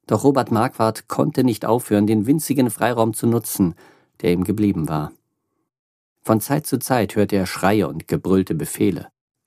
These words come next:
Dann wieder Stille. Am schlimmsten waren die Kontrollgänge.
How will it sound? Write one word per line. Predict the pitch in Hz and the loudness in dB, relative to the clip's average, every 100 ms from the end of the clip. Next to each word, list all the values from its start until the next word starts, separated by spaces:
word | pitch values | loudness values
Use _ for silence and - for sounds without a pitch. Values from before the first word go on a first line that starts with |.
| _ _ _ _ | _ _ _ _
Dann | - 85 87 | -2 0 0
wieder | 90 98 95 | 0 -2 -4
Stille. | - 120 92 - _ _ _ _ _ _ _ _ _ _ _ | -4 -4 -4 -8 _ _ _ _ _ _ _ _ _ _ _
Am | - 113 | 0 0
schlimmsten | - 131 156 - - 120 | 2 2 2 0 0 2
waren | 98 110 104 | 2 0 2
die | 95 90 | 0 -2
Kontrollgänge. | 92 87 - 87 87 95 95 | -4 -4 -4 -4 -4 -8 -14